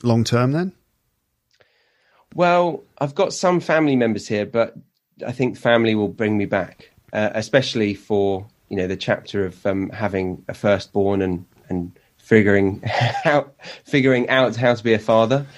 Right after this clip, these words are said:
Speaker 2: I think that would be important to have support around me. And of course, um, my girlfriend, she's British, and she would definitely want to be back, uh, around her family for that.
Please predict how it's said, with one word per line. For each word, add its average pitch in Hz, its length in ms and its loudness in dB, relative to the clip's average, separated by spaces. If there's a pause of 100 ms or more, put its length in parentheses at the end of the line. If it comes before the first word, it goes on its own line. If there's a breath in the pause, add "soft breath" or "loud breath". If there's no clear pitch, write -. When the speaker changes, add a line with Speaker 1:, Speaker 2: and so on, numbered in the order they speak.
(280 loud breath)
Speaker 2:
I 107 60 -2
think 110 180 0
that 98 120 -2
would 92 100 -6
be 107 300 0 (120)
important 107 500 2
to 101 60 -4
have 98 180 0 (200)
support - 640 2
around 104 320 0
me. 120 220 0 (440 soft breath)
And 107 260 4
of 95 120 -8
course, 104 440 -4
um, 95 400 -4
my 104 160 0
girlfriend, 113 440 4
she's 98 160 -4
British, - 640 -2
and 95 180 -6
she 95 280 -4
would 92 260 -4 (360)
definitely 85 360 -4
want 82 200 -4
to - 60 -10
be 82 100 -4
back, 82 360 -4 (200)
uh, 82 220 -4
around 90 300 -2
her 95 160 0
family 90 340 -4
for - 140 -10
that. 50 180 -4